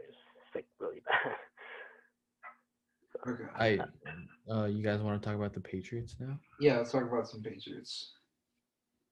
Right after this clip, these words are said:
Speaker 2: But this Patriots team offensively has not looked good at all. We can't sugarcoat it. Cam got benched. Bill Belichick said he's still the starter, but Cam got benched. He threw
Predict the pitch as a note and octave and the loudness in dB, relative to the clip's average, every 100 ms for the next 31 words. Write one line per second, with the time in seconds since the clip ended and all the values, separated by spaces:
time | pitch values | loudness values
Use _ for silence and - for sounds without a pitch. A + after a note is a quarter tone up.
0 | - C3+ B2 - - _ _ _ _ - | 4 6 8 4 -6 _ _ _ _ 2
1 | C#3 C3+ - D3+ C#3+ D#3 D3 - D3 C3+ | 2 4 6 8 8 6 4 4 4 6
2 | B2+ B2 - B2 - A#2+ A#2+ A2 A2 A2 | 2 -2 4 4 6 2 2 2 2 4
3 | - A#2+ A#2+ A2 A#2 - - _ A2+ - | 4 4 4 6 4 0 -12 _ -6 -6
4 | - G#2 G2+ G2 _ _ _ _ _ _ | 2 2 2 -4 _ _ _ _ _ _
5 | A2 A2 G#2+ F#2+ G2+ - - G#2+ B2 G#2+ | -2 2 2 0 -2 -8 -10 -4 -2 0
6 | A2 G2 A2+ F#2+ F2+ - _ _ _ _ | 0 0 -2 -2 -2 -6 _ _ _ _
7 | _ - C3 C3 C3 C3 - A#2 A2+ - | _ 0 2 6 6 6 6 4 4 0
8 | - - _ - - C3+ C#3 C#3 C3+ C3+ | -4 -8 _ -12 4 8 10 10 10 6
9 | - A#2+ A#2 A2+ A2 A2+ A2 A2 - - | 6 6 4 2 2 6 10 10 8 0
10 | A2+ A2+ A#2 - A2 A2 - - G#2 A2+ | -2 2 2 0 -2 -2 -4 -6 -6 -4
11 | G#2 | -2